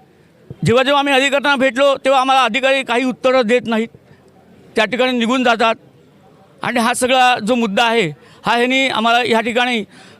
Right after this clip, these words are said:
गोलगोल फिरवलेला आहे अधिकाऱ्यांनी. आणि आज ह्यांनी हा जो सर्व्हे लावला आहे, त्या सर्व्हेला परवानगी जी दिलेली आहे, त्यासाठी यांचं म्हणणं आहे की पुनर्विकासाचं धोरण, त्या धोरणाला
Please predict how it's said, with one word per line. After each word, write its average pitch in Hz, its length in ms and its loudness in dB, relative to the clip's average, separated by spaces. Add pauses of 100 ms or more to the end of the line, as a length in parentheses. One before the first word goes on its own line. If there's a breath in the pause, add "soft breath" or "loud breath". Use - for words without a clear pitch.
(120)
गोलगोल 254 320 4
फिरवलेला 226 440 2
आहे 131 180 -4 (120)
अधिकाऱ्यांनी. 170 540 0 (800 loud breath)
आणि 220 160 -4
आज 240 200 2
ह्यांनी 262 200 0
हा 277 140 2
जो 269 120 -2
सर्व्हे 247 320 2
लावला 233 240 2
आहे, 147 160 0 (460 soft breath)
त्या 285 140 0
सर्व्हेला 269 380 2
परवानगी 277 480 2
जी 294 120 0
दिलेली 262 340 2
आहे, 185 240 0 (640 soft breath)
त्यासाठी 294 720 0
यांचं 233 260 -2
म्हणणं 285 200 0
आहे 277 60 0
की 294 60 0
पुनर्विकासाचं 269 800 0
धोरण, 202 400 2 (460 loud breath)
त्या 269 100 0
धोरणाला 294 760 2